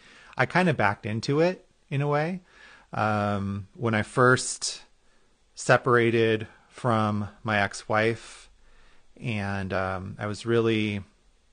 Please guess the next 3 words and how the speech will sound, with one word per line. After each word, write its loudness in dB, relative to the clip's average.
really 4
focused 2
on -2